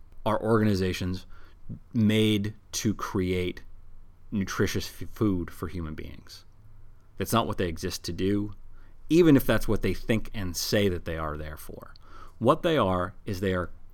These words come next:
organizations that exist to make money by selling stuff in grocery stores.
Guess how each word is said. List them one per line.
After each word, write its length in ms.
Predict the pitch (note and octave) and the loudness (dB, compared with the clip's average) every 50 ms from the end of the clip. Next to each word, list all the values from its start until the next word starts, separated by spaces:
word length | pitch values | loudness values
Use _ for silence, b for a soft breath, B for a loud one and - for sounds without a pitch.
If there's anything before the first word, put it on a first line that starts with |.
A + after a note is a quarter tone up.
| - - | -6 -2
organizations 800 | B2+ C3+ C#3+ D3 C3+ A#2 G#2+ G2 F#2 F2 - F#2 F2+ F2+ - b b b b b - - | 0 2 2 2 2 2 2 2 0 0 -2 -4 -4 -6 -6 b b b b b -8 -4
that 100 | G2 F#2 | -2 -2
exist 520 | F2 E2 E2 F#2 G#2 G2+ F#2 - - - - - - - - | -2 -2 -2 0 0 0 0 0 -4 -10 -12 -14 -16 -14 -10
to 120 | - - A#2 | -4 0 2
make 220 | G#2+ G#2 G2 - | 2 2 2 0
money 500 | G2 F#2 F#2+ G2 A2 C3 D3+ E3+ F3+ E3+ - - - - - - - | 0 0 0 2 2 2 2 0 -4 -6 -10 -12 -14 -16 -20 -10 -2
by 140 | - G#2 G#2 | 2 2 2
selling 360 | G2+ - G#2+ G2 G2 G2 F#2 | 2 2 2 2 2 2 0
stuff 280 | - - - F#2 - - | -2 -2 -2 -2 -2 -4
in 100 | F2+ E2 | -4 -6
grocery 320 | D#2+ D#2+ D#2 - - - | -6 -6 -6 -8 -8 -10
stores. 420 | - - - - - - - - | -12 -12 -14 -14 -14 -14 -16 -16